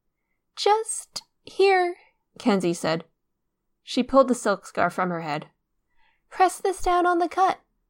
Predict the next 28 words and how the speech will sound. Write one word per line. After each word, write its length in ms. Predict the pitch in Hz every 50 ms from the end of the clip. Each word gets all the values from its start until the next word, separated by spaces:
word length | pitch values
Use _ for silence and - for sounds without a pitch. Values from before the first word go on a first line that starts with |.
| _ _
That's 300 | - - 370 415 - -
what 160 | 427 403 -
you're 100 | 392 392
supposed 460 | 359 - 320 - 311 349 427 - - -
to 80 | 381
do, 340 | 311 285 277 269 262 269 269
right? 360 | 277 294 320 370 381 - - _ _ _ _ _ _ _ _ _ _ _ _ _
Please?" 640 | - - 381 381 392 403 403 392 - - - - - _ _ _ _ _ _ _ _ _ _ _ _ _ _ _ _ _ _ _ _ _
Natalie 340 | 240 226 220 220 220 220 214
took 240 | 214 - 190 185 -
the 60 | 185
scarf. 480 | - - - 156 139 147 151 147 - - _ _ _ _ _ _ _ _ _ _ _ _ _ _ _ _ _ _ _ _ _
Kenzie 300 | - 247 240 233 247 247
turned 280 | 247 - 208 190 185 185
to 80 | - -
the 100 | 196 175
guy, 400 | - 156 143 147 160 175 - _ _
hands 340 | - - 220 185 180 175 -
out 220 | 156 147 151 151 -
and 100 | 190 -
to 100 | - 214
the 140 | - -
sides. 600 | - - 160 147 135 139 156 151 - - - - - _ _ _ _ _ _ _ _ _ _ _ _ _ _ _ _ _ _ _ _ _
"Please?" 720 | - - - 320 330 339 370 403 427 427 - - - - _ _ _ _ _ _ _ _ _ _ _ _ _ _ _ _ _ _ _ _ _ -
The 80 | 220
guy 240 | 180 190 175 175 175
didn't 300 | 165 170 165 165 160 -
wait. 320 | 165 151 143 143 - -